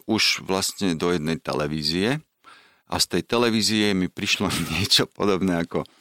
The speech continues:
ako konec koncov aj v Rowlingovej. A nebolo tam práve napísané, že mal by som sa niekde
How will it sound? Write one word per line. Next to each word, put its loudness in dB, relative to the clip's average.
ako -6
konec -2
koncov -4
aj 0
v 0
Rowlingovej. 0
A -8
nebolo 0
tam 0
práve 2
napísané, 0
že -2
mal -2
by -2
som 0
sa -2
niekde -2